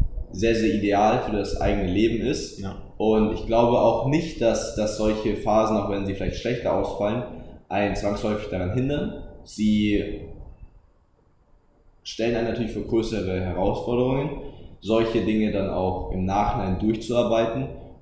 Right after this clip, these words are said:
Speaker 1: trotzdem zu sagen, ich hab den und den Selbstwert.
Speaker 2: Ja.
Speaker 1: Aber ich glaube, dass jeder,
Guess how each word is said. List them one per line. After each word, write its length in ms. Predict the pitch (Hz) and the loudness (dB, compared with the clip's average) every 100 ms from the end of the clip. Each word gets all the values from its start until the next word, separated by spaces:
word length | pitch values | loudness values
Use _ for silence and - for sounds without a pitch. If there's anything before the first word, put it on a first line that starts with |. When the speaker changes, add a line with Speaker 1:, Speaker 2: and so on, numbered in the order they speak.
| _ | _
Speaker 1:
trotzdem 540 | - - 123 117 123 113 | -6 0 2 2 0 -2
zu 100 | 120 | -4
sagen, 640 | 110 113 113 123 120 - - | 0 2 4 2 -2 -6 -6
ich 120 | 117 | -4
hab 140 | 110 | -2
den 180 | 107 107 | 2 2
und 80 | 104 | 2
den 120 | 107 | 0
Selbstwert. 920 | 104 104 104 - 113 123 - - - - | 0 0 2 2 4 2 0 -6 -10 -10
Speaker 2:
Ja. 140 | 98 - - | -10 -6 4
Speaker 1:
Aber 880 | 107 104 107 104 104 101 - - - | 6 6 6 6 6 6 2 -4 -8
ich 80 | - | -2
glaube, 220 | 196 - | 2 2
dass 300 | - - 98 92 | 0 -2 -6 -4
jeder, 720 | 107 143 165 175 - - - | 2 4 6 4 2 -4 -10